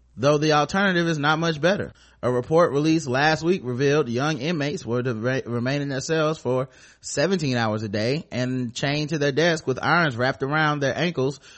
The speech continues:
for the other seven hours. Brian Hampton, I mean, Hamill, a board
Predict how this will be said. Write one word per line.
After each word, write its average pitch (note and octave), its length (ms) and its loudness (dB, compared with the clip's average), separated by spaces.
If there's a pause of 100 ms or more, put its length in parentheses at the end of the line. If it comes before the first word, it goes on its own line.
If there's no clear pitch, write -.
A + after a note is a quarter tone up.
(180)
for C#3+ 160 2
the D#3+ 120 2
other E3 220 2
seven A2+ 340 -2
hours. G2+ 500 -4 (1400)
Brian E3 680 2
Hampton, E3+ 600 -2 (100)
I D3 80 -2
mean, C#3+ 140 0
Hamill, E3 420 2
a - 40 -2
board D3+ 500 2